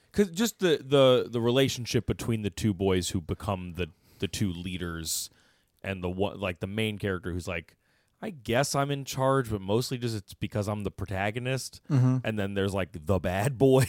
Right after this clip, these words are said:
Speaker 1: <laughs>
Speaker 2: Yeah, right.
Speaker 1: You know?
Speaker 2: <laughs>
Speaker 1: Um, that, that seems to be kind of a little bit of the, of the Justin Evan dynamic. All right, go ahead.
Speaker 2: Whoa, you call him Justin. His name's Scott.
Speaker 1: No, his name is Justin.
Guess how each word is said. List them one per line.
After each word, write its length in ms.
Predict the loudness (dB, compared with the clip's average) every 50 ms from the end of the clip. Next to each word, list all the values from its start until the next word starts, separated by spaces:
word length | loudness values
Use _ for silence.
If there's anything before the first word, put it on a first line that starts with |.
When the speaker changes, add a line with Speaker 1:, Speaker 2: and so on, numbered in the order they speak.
| 0 -4
Speaker 1:
<laughs> 160 | -10 -6 -2 2
Speaker 2:
Yeah, 240 | 2 4 4 6
right. 400 | 6 8 8 6 6 4 -2 -6 -6 -4 -2 0
Speaker 1:
You 80 | 2 4
know? 300 | 6 6 8 8 6 6 6 4 2 2 4 2
Speaker 2:
<laughs> 320 | 2 2 2 -2 -2 0 2
Speaker 1:
Um, 600 | 4 6 6 6 6 6 4 2 0 -4 -10 -14 -18 -20 -20 -20 _ _ 2
that, 240 | 2 2 2 2
that 160 | 2 0 0 -2 _ _ _ _ _ _ _ _
seems 480 | -8 -4 -2 0 2 2 2 0 -2 -2
to 140 | -2 -2
be 220 | 0 0 -2 -2 -2
kind 220 | -4 -4 -4 -4
of 240 | -4 -4 -8 -12 -10 -6
a 60 | -4
little 240 | -2 0 0 0 0
bit 200 | -2 -2 -2 -2
of 220 | -4 -4 -6 -8 -8
the, 300 | -6 -6 -6 -6 -8 -10
of 200 | -10 -12 -12 -10
the 100 | -12 -12
Justin 760 | -10 -8 -8 -6 -6 -8 -10 -10 -10 -12 -12 -12 -16 -18 -20 _ _ _ _ _ -10
Evan 380 | -8 -8 -8 -8 -12 -14 -12 -8
dynamic. 560 | -8 -8 -8 -8 -12 -16 -18 -18 -18 -18 -14 -8 -8
All 60 | -8
right, 120 | -8 -8 -6 _
go 120 | 0 2 2
ahead. 180 | 0 -2 -4 -12 _ _ _ _ _ _ _ _ _
Speaker 2:
Whoa, 200 | -8 -6 -4 -4
you 100 | -4 -6
call 220 | -8 -8 -6 -6 -6
him 60 | -8
Justin. 400 | -8 -8 -10 -10 -12 -14 -16 -16 -16
His 140 | -16 -14 -14
name's 180 | -14 -12 -12 -12
Scott. 320 | -12 -10 -10 -12 -12 -12 _ _ _ _ _ _ _ _ _ _ _ _ _ _ _ _ _
Speaker 1:
No, 180 | -6 -2 0 0
his 140 | 0 0 2
name 200 | 2 2 2 0
is 100 | -2 0
Justin. 680 | 4 4 4 4 4 2 2 0 0 0 -2 -8 -14